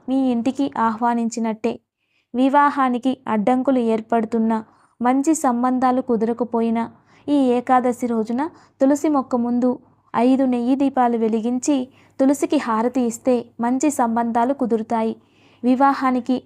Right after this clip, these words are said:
అడ్డంకులు తొలగిపోతాయి. అలాగే ఈ ఏకాదశి రోజున స్త్రీలు కంటతడి పెట్టకూడదు. స్త్రీలు కంటతడి పెట్టిన ఇంట్లో లక్ష్మీదేవి అస్సలు ఉండదు. అలాగే ఈ రోజున ఎవరికీ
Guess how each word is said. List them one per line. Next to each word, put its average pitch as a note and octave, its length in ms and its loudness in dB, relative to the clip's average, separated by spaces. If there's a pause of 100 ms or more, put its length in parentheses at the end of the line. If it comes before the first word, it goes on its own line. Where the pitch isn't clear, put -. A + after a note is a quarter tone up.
అడ్డంకులు B3+ 480 0
తొలగిపోతాయి. A3+ 760 0 (380)
అలాగే A#3+ 500 2 (280)
ఈ C4 60 2
ఏకాదశి C4+ 760 4
రోజున A#3 460 0 (120)
స్త్రీలు C4+ 360 2
కంటతడి B3+ 560 -2
పెట్టకూడదు. A3+ 720 -2 (380)
స్త్రీలు C#4 520 2 (140)
కంటతడి B3+ 460 2
పెట్టిన A#3+ 340 -2
ఇంట్లో A#3+ 500 0 (200)
లక్ష్మీదేవి A#3+ 800 0
అస్సలు B3+ 380 0
ఉండదు. A3+ 360 -2 (520)
అలాగే C4 640 4 (140)
ఈ B3 180 2
రోజున B3 520 2 (180)
ఎవరికీ A#3 520 0